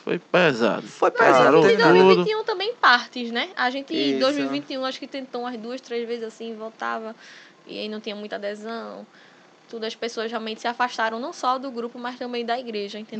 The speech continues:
Speaker 2: Da
Speaker 3: Muita gente
Speaker 2: igreja,
Speaker 3: se afastou
Speaker 2: sim.
Speaker 3: da
Speaker 2: Isso.
Speaker 3: igreja.
Speaker 1: É,
Speaker 2: E
Speaker 1: tem
Speaker 2: isso
Speaker 1: que
Speaker 2: não é uma
Speaker 1: resgatar
Speaker 2: realidade,
Speaker 1: esse povo aí.
Speaker 2: e não é uma realidade só do J M, não.
Speaker 1: Não.
Speaker 2: Muitos amigos de, de comunidade
Speaker 1: É, sim, é.
Speaker 2: falando que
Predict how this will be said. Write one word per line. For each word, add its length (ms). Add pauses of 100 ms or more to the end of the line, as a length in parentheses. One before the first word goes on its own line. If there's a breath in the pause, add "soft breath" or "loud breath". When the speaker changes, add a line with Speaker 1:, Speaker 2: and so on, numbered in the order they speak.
Speaker 2:
Da 60
Speaker 3:
Muita 220
gente 120
Speaker 2:
igreja, 200
Speaker 3:
se 60
afastou 440
Speaker 2:
sim. 60
Speaker 3:
da 100
Speaker 2:
Isso. 120
Speaker 3:
igreja. 300
Speaker 1:
É, 220
Speaker 2:
E 20
Speaker 1:
tem 200
Speaker 2:
isso 120
Speaker 1:
que 60
Speaker 2:
não 80
é 40
uma 60
Speaker 1:
resgatar 300
Speaker 2:
realidade, 160
Speaker 1:
esse 180
povo 340
aí. 160
Speaker 2:
e 40
não 120
é 60
uma 140
realidade 640
só 560
do 140
J 320
M, 160
não. 260
Speaker 1:
Não. 280
Speaker 2:
Muitos 180
amigos 680
de, 200
de 140
comunidade 960
Speaker 1:
É, 20
sim, 80
é. 20
Speaker 2:
falando 640
que 460